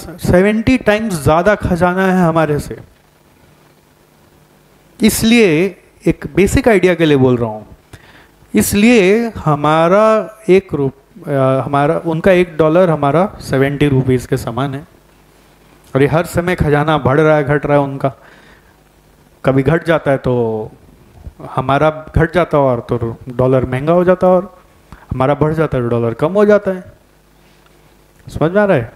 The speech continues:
सब कुछ backing है ना सबके पीछे कि value आएगा कैसे? value तभी आएगा ना जब बदले में कुछ देने को है। तो जो बदले में देने को ही नहीं है तो क्या होगा? value गिरना शुरू हो जाएगा। तो एक reason है government कमज़ोर होता है ना तो value of money गिरने लगता है,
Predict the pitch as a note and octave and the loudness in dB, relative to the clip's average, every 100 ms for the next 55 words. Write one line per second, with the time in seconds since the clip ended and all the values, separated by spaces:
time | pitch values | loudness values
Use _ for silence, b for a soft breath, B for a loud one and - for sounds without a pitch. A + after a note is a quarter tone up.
0 | - - - C4+ - - - - C#3+ D3 | -12 -10 -2 -2 -2 -8 -10 -10 -6 -6
1 | - C4 G3 B3+ - A#3+ A#3 G#3+ F#3+ D#3 | -4 -4 -4 -4 -4 -2 -2 -2 -2 -2
2 | F3 D3 C#3+ F3+ A3 G3+ A3+ A3 D#3 B2 | 0 2 2 2 2 2 2 2 0 -4
3 | B2 B2+ F3 F#3 F#3+ A3 G#3 A3 C4 A#3 | -2 0 2 2 2 4 2 2 0 0
4 | G#3 F3+ F#3 G3+ G3+ G3+ F#3 F3+ G3 G#3 | 0 0 0 -2 -2 -2 -2 0 -2 -2
5 | G#3 G3 - _ - - - - _ - | -2 -4 -6 _ -20 -20 -20 -20 _ -4
6 | D3 C#3+ E3 F#3 F3+ D3 D#3 F3+ F3+ E3+ | 0 0 0 0 0 0 0 2 2 0
7 | C#3 C3+ G#3 A3+ - - - - E3 D#3+ | -4 -2 -4 -6 -16 -14 -10 -2 0 0
8 | E3+ A3 A#3 - A#2 A#2 B2 A#2 A#2 A#2 | 0 -2 -4 -10 -2 2 2 2 -2 -6
9 | - C3+ E3 D#3 D3+ D3+ D#3 _ _ _ | -6 0 2 2 0 -4 -12 _ _ _
10 | _ B B B B B B B F#3+ G3+ | _ B B B B B B B 2 2
11 | A3 G#3 F#3+ G#3 G#3 B3 B3+ - D3 C#3+ | 2 0 0 0 2 0 -2 -8 -2 0
12 | E3 F3 G#3+ G3+ E3 D3 E3+ E3+ D3+ D3 | 2 0 -2 -2 -2 2 2 4 2 0
13 | E3 E3 C3+ C3 C3 D3 C#3+ C#3 D#3+ A#3+ | -2 -2 -2 0 2 2 0 -6 -6 -8
14 | - _ _ _ - _ _ _ - - | -10 _ _ _ -20 _ _ _ -8 -2
15 | B2 A#2+ A#2 G#2 - - | -2 -2 -4 -4 -8 -12